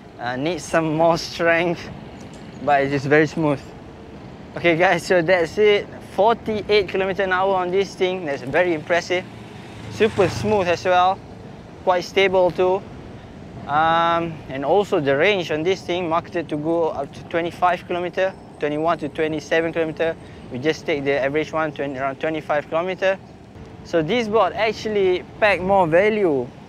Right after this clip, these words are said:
than Meepo V four S at around the same price. So this is very interesting. But let's not get carried away.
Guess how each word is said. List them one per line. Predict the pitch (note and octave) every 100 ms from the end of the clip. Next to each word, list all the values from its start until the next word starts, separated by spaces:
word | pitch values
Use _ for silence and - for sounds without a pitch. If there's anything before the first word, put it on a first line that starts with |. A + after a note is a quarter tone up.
| - -
than | D#3+ E3+
Meepo | F#3+ F#3 D#3
V | D#3 D#3+ F#2+ -
four | D#3+
S | D#3+ E3+ E3+ - - - - - - -
at | A3 G3+
around | G#3+ F#3
the | F3
same | - F#3 E3 -
price. | E3+ G#3 D3+ B2 -
So | - F#3 E3
this | E3+ E3
is | D#3+
very | D3 F3 F3
interesting. | F3 F#3 F#3 - F#3+ F#3 F#3 - - - - - - - C3+
But | F3 F3+ D3+
let's | D3+ E3+ D#3 -
not | E3+ F3 D#3+ D3
get | C#3+ C3
carried | E3+ E3+ D3+
away. | D3+ E3+ F#3 A3+